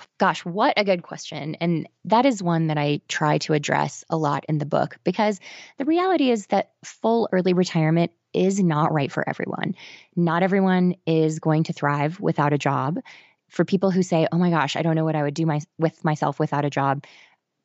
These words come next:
my advice to you is keep working, although please do make sure that you save up a good cushion in case your work stops loving you back. 'Cause we live in an economy in which a lot of industries are becoming defunct or moving overseas,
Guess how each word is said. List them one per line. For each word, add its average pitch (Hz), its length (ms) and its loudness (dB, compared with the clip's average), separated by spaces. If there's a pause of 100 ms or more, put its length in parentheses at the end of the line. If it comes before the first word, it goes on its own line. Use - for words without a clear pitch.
my 185 120 2
advice 240 260 0
to 180 80 -2
you 214 80 4
is 120 140 0
keep - 260 -4
working, - 440 -4 (100)
although 151 240 0
please 196 320 -2
do 165 200 0
make 151 200 0
sure 151 180 -2
that 143 160 0
you 147 60 2
save 147 320 -2
up 139 260 -2
a 147 60 -4
good 143 420 -2
cushion 143 580 0
in 151 120 0
case 147 420 -4
your 156 160 0
work 147 300 -2
stops - 360 -4
loving 156 280 0
you - 80 -4
back. 196 440 -2 (400)
'Cause 151 160 -6
we 151 120 0
live 165 180 0
in 165 80 2
an 147 100 0
economy 151 400 0
in 147 120 -2
which 143 120 -4
a 143 60 0
lot 151 380 0
of 151 100 -2
industries 143 540 -4
are 147 100 0
becoming 147 340 -4
defunct 147 560 0
or 127 120 -4
moving 147 320 2
overseas, 143 640 2